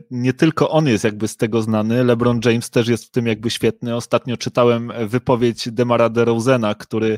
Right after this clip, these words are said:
opowiadał o tym, jak właśnie w momencie, kiedy Raptors grali jeszcze przeciwko Cavaliers,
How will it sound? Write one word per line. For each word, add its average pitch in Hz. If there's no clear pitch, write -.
opowiadał 120
o 127
tym, 120
jak 110
właśnie 113
w -
momencie, 123
kiedy 113
Raptors 113
grali 117
jeszcze -
przeciwko -
Cavaliers, 117